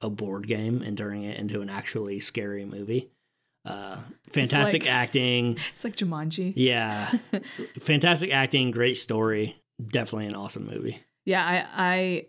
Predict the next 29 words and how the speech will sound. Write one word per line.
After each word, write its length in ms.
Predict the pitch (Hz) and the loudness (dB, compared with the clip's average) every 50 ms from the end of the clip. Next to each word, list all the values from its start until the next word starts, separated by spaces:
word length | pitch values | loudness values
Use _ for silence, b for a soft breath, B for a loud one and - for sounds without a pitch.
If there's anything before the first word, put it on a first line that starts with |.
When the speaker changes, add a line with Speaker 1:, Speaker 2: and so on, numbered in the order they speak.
| - - | -4 -2
Speaker 2:
also 320 | 170 170 - - 175 160 | 0 0 0 0 -2 -2
love 300 | 151 139 151 151 139 135 | -2 -4 -4 -4 -4 -4
the 60 | - | -4
story. 680 | 156 - - - 156 135 135 - - - - 175 180 - _ - | -2 -2 -2 -2 -2 -4 -4 -4 -4 -4 -4 -4 -6 -8 _ -8
It 80 | - 165 | -4 -2
was 140 | 160 151 | -2 -2
very 500 | 156 165 160 156 156 156 147 147 143 127 - - | 0 0 0 2 2 0 0 0 -2 -4 -6 -8
calm 480 | - - 196 170 170 170 175 175 170 | -4 -2 0 0 0 0 0 0 0
and 100 | 156 147 | -2 -2
innocent 380 | - 156 156 160 - 185 151 139 | -4 -4 -4 -2 -2 -4 -4 -4
in 80 | 151 | -4
the 60 | 147 143 | -6 -4
beginning, 580 | 139 147 151 151 147 147 151 147 147 151 147 | -4 -4 -4 -4 -4 -2 -2 -4 -4 -4 -4
and 100 | - 170 | -2 0
I 80 | 165 165 | 0 2
was 160 | 151 151 - | 2 0 0
thinking, 440 | - 165 160 160 170 151 147 147 143 | 0 0 -2 -2 -2 -2 -2 -2 0
"Is 300 | - 220 240 240 185 160 | 2 2 2 2 2 2
this 300 | 160 165 160 160 160 - | 2 2 2 2 0 -2
thing 300 | - 160 151 151 147 143 | -4 -4 -4 -4 -4 -4
gonna 160 | 147 143 139 | -2 -2 -2
actually 360 | 87 135 151 156 - - 170 | -2 -2 -4 -4 -2 -2 -2
become 300 | 147 147 147 - 165 139 | -2 -2 -4 -4 -4 -4
scary?" 800 | 143 - - - - - - 139 139 160 196 220 247 262 262 - B B B B B B B B _ _ _ _ _ | -2 -2 -2 -2 -2 0 0 0 2 2 2 2 2 0 -2 -4 B B B B B B B B _ _ _ _ _
Lo 160 | - 180 175 165 | -2 0 0 0
and 80 | 165 | 0
behold, 480 | 170 190 247 320 339 330 330 330 320 294 - | 0 0 2 2 2 2 2 2 0 0 -2
it 100 | - 160 | -2 -2
was 380 | 151 147 143 143 143 151 - | -2 0 0 0 -2 -2 -6